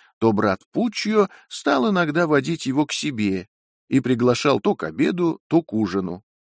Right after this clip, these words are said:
смотря как приходилось. Также и жена брата Пуччио из любви к мужу сдружилась с ним и охотно его чествовала. Посещая таким образом дом брата Пуччио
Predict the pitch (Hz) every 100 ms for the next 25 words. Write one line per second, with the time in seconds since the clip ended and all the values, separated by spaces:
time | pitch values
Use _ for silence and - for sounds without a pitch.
0 | _ - 101 95 135 180 120 135 - 104
1 | 95 78 71 55 - - _ _ _ _
2 | _ _ _ _ _ _ 170 170 190 202
3 | 165 185 135 127 123 117 113 - 95 135
4 | 196 - 202 - - _ - 131 101 113
5 | 87 87 90 - 92 208 226 240 208 _
6 | _ - 185 269 202 135 180 202 208 -
7 | 214 214 175 110 98 - 147 180 120 104
8 | 117 - 85 76 - 76 65 - _ _
9 | _ _ _ _ _ _ _ _ 98 101
10 | 175 - 269 226 170 156 143 139 131 117
11 | 113 110 113 123 107 107 107 - 92 226
12 | 214 - 220